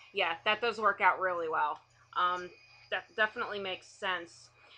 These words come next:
Now, for writers who maybe, um, you're definitely right about writing being seen as very solitary, and a lot of writers maybe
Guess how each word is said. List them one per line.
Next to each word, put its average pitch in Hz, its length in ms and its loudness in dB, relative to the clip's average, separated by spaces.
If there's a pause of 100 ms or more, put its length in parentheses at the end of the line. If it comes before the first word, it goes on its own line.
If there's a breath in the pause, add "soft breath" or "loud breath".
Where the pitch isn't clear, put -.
(120 loud breath)
Now, 240 440 8
for 254 340 0
writers 349 640 0
who 294 200 -12
maybe, 240 460 0
um, 185 460 2 (420)
you're 226 240 0
definitely 285 560 0
right 214 380 6
about 185 460 4 (100)
writing 202 540 2
being 190 420 -4
seen 202 380 -8
as 170 160 -10
very 185 300 0
solitary, 180 1080 0
and 175 200 -4
a 175 40 -4
lot 185 260 4
of 190 260 -6
writers 185 600 -2
maybe 180 680 -10